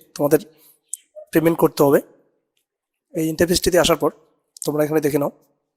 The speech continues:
pay online trade license free in কলকাতা ওয়েস্ট বেঙ্গল বলে যেই এই বক্সটি রয়েছে এখানে তোমাদের পেমেন্ট প্রসেসটি কমপ্লিট করতে হবে। এই পে-, পেমেন্ট প্রসেসটি কমপ্লিট করার পর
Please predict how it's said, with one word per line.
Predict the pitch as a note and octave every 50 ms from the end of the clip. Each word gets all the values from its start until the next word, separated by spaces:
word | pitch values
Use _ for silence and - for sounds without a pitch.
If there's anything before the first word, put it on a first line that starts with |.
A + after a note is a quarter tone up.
| _ _ _ _ _ _ _ _ _ _ _ _ _ _ -
pay | D#3+ D3+
online | C#3+ C#3+ D3+ D#3 D3+ D3
trade | D3+ D#3 D3+ -
license | C#3 D3 - F3 F3 - - - _ _ _ _ _ _ _ _ -
free | - D#3+ D3+
in | D3+
কলকাতা | D3 D3+ C#3+ - D3 - D3+
ওয়েস্ট | D3 C#3+ C#3 - - C#3+
বেঙ্গল | C#3 D#3 G3+ - _ _ _ _ _ - E3 D3+
বলে | D3+ D3
যেই | D3 D3+ D3 C#3+ _ _ _ _ _ _ _ _ _ _ _ _ _ _ _ _ _ _ _ -
এই | E3+ D3+
বক্সটি | D3+ D3 - - - D#3+
রয়েছে | D#3 D#3 C#3+ D3+ - - _ _ _ _ _ _ _ _ _ _ _ -
এখানে | D#3 - D#3 D3+ D3+
তোমাদের | D3+ D3+ D3 C#3+ D#3 D3 - _ _ _ _ -
পেমেন্ট | D#3 D3+ D#3 D#3+ E3 - - - _ _ _ _ _ _ _ _ _ _ _ _ _ _ _ _ _ _ _ -
প্রসেসটি | D#3+ D3 - E3+ E3 - - -
কমপ্লিট | - D#3 C#3+ C#3+ D#3+ -
করতে | - D3 - - D3+
হবে। | C#3+ F3 B3 _ _ _ _ _ _ - - _ -
এই | E3 D#3
পে-, | - - D#3+ E3 - _ -
পেমেন্ট | E3 D3+ D3+ D#3+ D#3 -
প্রসেসটি | D3 C3+ D3+ D3+ - -
কমপ্লিট | - - D3 D3 D#3+ - -
করার | E3+ D#3+ D3
পর | D3+ C#3+